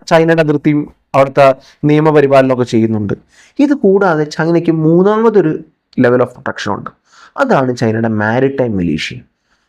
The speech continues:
അപ്പോ എന്താണ് ഈ മാരിടൈം മിലീഷ്യ? ഇവിടെയാണ് നമ്മൾ മനസ്സിലാക്കേണ്ടത്. അവരുടെ മുക്കുവ തൊഴിലാളികൾ അല്ലെങ്കിൽ മത്സ്യത്തൊഴിലാളികൾ അവര് ഒരു ഹൈബ്രിഡ് ആയിട്ട് ഇവര് മീൻ പിടിക്കാനായിട്ട് പോകും. അപ്പൊ അവരുടെ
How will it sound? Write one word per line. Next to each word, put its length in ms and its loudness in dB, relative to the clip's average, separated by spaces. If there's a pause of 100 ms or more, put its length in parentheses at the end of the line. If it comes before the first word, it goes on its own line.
അപ്പോ 380 0
എന്താണ് 560 0
ഈ 40 -2
മാരിടൈം 640 -2
മിലീഷ്യ? 400 -4 (460)
ഇവിടെയാണ് 280 4
നമ്മൾ 220 -2
മനസ്സിലാക്കേണ്ടത്. 680 -4 (680)
അവരുടെ 480 0 (440)
മുക്കുവ 360 2
തൊഴിലാളികൾ 540 0
അല്ലെങ്കിൽ 240 -2
മത്സ്യത്തൊഴിലാളികൾ 920 0 (320)
അവര് 340 -2 (520)
ഒരു 200 4
ഹൈബ്രിഡ് 440 2
ആയിട്ട് 260 -2 (720)
ഇവര് 260 0 (180)
മീൻ 220 2
പിടിക്കാനായിട്ട് 420 2
പോകും. 500 -2 (180)
അപ്പൊ 120 0
അവരുടെ 360 4